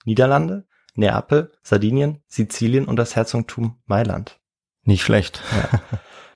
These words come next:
Speaker 1: Und damit herrschte der spanische König, der, äh, selber auch ein tiefgläubiger Katholik war, über das zu diesem Zeitpunkt größte und mächtigste Reich Europas. Und er sah sich jetzt auch dazu berufen, den Katholizismus zu, zumindest in seinen Herrschaftsgebieten,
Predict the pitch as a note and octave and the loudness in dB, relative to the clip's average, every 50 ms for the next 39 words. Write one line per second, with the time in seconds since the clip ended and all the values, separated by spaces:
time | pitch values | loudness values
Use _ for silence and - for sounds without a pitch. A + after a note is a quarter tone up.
0 | _ - A2+ A2 G2 G#2+ A2+ C3+ B2+ - A#2 A#2 A#2+ - - A#2+ A2 G#2+ - - | _ -2 0 2 2 4 2 2 0 0 0 0 0 0 0 0 0 0 2 2
1 | G#2 G2+ G#2 - - A#2+ G#2+ - - - A2+ A#2+ C#3 C#3+ - - - _ _ _ | 2 2 2 0 -4 -8 -8 -6 -4 -4 -2 0 -2 -2 -4 -8 -20 _ _ _
2 | _ _ _ _ - - G#2 G#2 G2+ F#2+ G2 G2+ G2+ F#2+ G#2 G#2 A2 A#2 G#2+ - | _ _ _ _ -2 2 4 4 6 6 4 4 2 4 4 4 4 4 2 2
3 | G2 F#2+ F#2+ - - C3 - - A#2 G#2 G#2+ G2+ G#2+ G#2 - - A2 G#2 G#2+ G2+ | 2 -2 -2 -2 -6 -6 -2 0 0 0 0 0 -2 -2 -2 -4 -8 -6 -6 -6
4 | A2 C3+ - - - G#2 G2+ G#2 A#2 B2+ - _ _ _ _ _ _ _ _ _ | -8 -10 -12 -8 -2 2 2 2 2 2 -2 _ _ _ _ _ _ _ _ _
5 | _ - A#2 A2 G#2 A2+ G#2+ G#2 G#2 G2+ - A2 A2+ - - - A#2 A2+ A2 A#2 | _ -8 -8 -4 0 4 4 4 4 4 2 0 0 -2 -4 -6 -6 -4 -4 -4
6 | A2+ - - A2 B2 - - B2 A2+ - B2 B2+ C3 - - B2 A2 G#2 A2+ A#2 | -2 0 0 0 0 0 -2 -6 -4 0 0 0 0 0 0 0 0 0 0 -2
7 | - A#2+ - - - A2 G2 G2 F#2+ G2+ - - A2+ - A#2+ C3+ - - - F2 | -4 -8 -8 -4 -2 -2 0 0 0 -2 -4 -8 -10 -8 -8 -8 -8 -10 -14 -14
8 | - - - _ _ _ _ _ _ _ _ _ _ _ _ _ _ _ _ _ | -16 -20 -20 _ _ _ _ _ _ _ _ _ _ _ _ _ _ _ _ _
9 | _ _ _ _ - A2 A2 G#2+ G#2 G#2 - - - - G#2+ A2 - A2+ A2 C3 | _ _ _ _ -6 -2 0 0 0 -2 -4 -6 -4 -2 0 2 4 6 6 6
10 | D3 C3 C3 B2 - - A2 - A#2+ A2 - - A2 A2 A2 G#2+ A#2 D3 D#3+ - | 4 2 2 0 0 0 0 2 2 0 0 -2 -4 -2 -2 -2 -4 -6 -6 -4
11 | - B2 G#2+ G2+ G2 - G2+ G2 G2+ - - G#2 - - A2 G#2+ - - - - | -2 -2 -2 -2 0 0 0 0 0 0 -2 -4 -2 -2 -4 -4 -4 -4 -6 -4
12 | - A#2 - - - G#2+ G2+ G2+ - - - A2+ B2 C3 B2 - G#2 G2+ F2+ G2 | -4 -6 -6 -6 -8 -8 -8 -10 -8 -2 0 4 4 4 4 4 2 2 2 2
13 | F#2+ G#2+ C#3+ D3 B2+ B2 - A#2+ G#2+ - - - A2 G#2 G#2+ G#2+ A2 - - G#2 | 2 4 4 2 2 2 0 -2 -4 -6 -6 -10 -8 -6 -6 -8 -8 -6 -4 -4
14 | G#2 G2+ | -4 -4